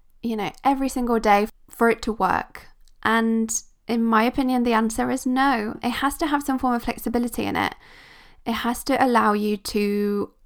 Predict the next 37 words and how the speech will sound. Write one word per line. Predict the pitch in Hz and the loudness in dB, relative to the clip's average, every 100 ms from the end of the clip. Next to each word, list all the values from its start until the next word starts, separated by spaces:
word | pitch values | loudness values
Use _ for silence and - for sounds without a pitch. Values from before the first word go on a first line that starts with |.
| - - | -20 -18
swap | - - 247 262 - - - | -14 -4 0 0 0 -6 -2
and | 208 202 196 | 0 0 -6
choose | - 240 240 254 | -4 0 0 0
what | 240 - | 0 0
you | 220 | 0
might | 214 - | -2 -2
feel | - 220 220 | -4 0 2
like | 226 247 285 311 - | 2 2 0 -2 -6
that | - 262 - | -4 -4 0
day. | 262 254 285 311 - - - - - | 2 2 0 -4 -10 -20 -20 -20 -4
And | 240 | -2
again, | 240 247 240 240 | 0 2 4 4
I'll | 226 | 0
kind | 220 233 | -2 -2
of | 220 220 | 0 -2
explain | 220 - 262 247 240 | -6 -2 2 2 2
a | |
little | 240 226 | 0 -2
bit | - - | -4 -2
more | 220 220 | 2 2
about | 220 214 220 | 4 2 2
that | 208 | 0
later, | 254 262 - 226 | 2 0 -2 -4
but | 226 | -2
it | 233 | -2
has | 247 320 - | -4 -6 -6
to | 392 | -4
really, | 330 294 359 311 240 247 - - | -2 0 2 2 0 -4 -10 -6
you | 262 | -4
know, | 233 226 | -2 -4
be | 220 | -4
super | 226 - 311 320 - 254 254 - - - - - | -8 0 0 2 2 2 2 -2 -16 -20 -20 -20
flexible | - 262 - 240 247 247 | -2 -2 0 -2 0 0
so | 240 233 | -2 -4
that | 233 226 - | -2 -4 -6
you | 226 226 | -4 -4
can | 220 233 220 220 | -6 -6 -4 -4